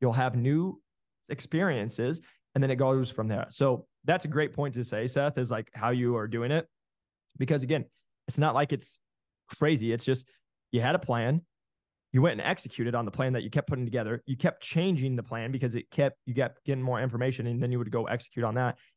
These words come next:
And then I know this about you, hence why I love having you on here. You're just a good Christian dude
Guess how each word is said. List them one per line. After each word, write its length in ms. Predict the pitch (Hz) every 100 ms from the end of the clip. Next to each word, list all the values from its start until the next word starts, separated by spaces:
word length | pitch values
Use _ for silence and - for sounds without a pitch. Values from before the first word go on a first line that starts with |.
| _
And 140 | 131 139
then 320 | 175 123 120 _ _ _ -
I 100 | 120
know 220 | 151 156
this 160 | 123 113
about 260 | 107 104
you, 160 | 135 139 -
hence 180 | 123
why 140 | 120 110
I 40 |
love 180 | 120 120
having 240 | 135 123
you 80 | 113
on 160 | 139 147
here. 240 | 123 135 - _ _ -
You're 120 | 139
just 160 | 170 139
a 40 |
good 300 | 117 160 156
Christian 340 | 175 170 139
dude 340 | 135 160 143